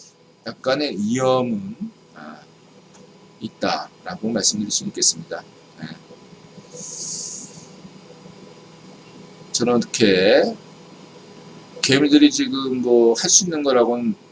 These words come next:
뭐 야외 활동을 못 하니까, 장사를 못 하니까 다들 주-,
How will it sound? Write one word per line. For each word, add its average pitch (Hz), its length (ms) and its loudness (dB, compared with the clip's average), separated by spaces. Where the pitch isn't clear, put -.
뭐 110 160 0
야외 160 220 6
활동을 185 320 2
못 117 240 -10
하니까, 98 400 -12
장사를 156 400 -6
못 113 240 -12
하니까 101 480 -8
다들 156 400 2
주-, - 220 -2